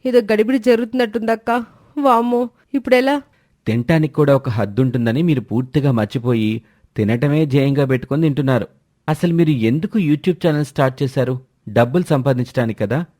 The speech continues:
Speaker 2: కానీ దానికి బదులు మీరు చేస్తుందేంటి?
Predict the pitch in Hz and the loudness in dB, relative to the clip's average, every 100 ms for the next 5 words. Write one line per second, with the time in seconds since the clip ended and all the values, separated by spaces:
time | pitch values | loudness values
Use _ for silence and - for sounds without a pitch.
0 | _ _ _ 135 143 190 190 _ - 107 | _ _ _ -2 0 -2 -6 _ -6 -2
1 | 127 147 135 139 185 196 156 131 139 151 | 0 0 -2 -4 0 0 0 0 -2 -2
2 | 165 151 127 143 | -2 -2 -2 -6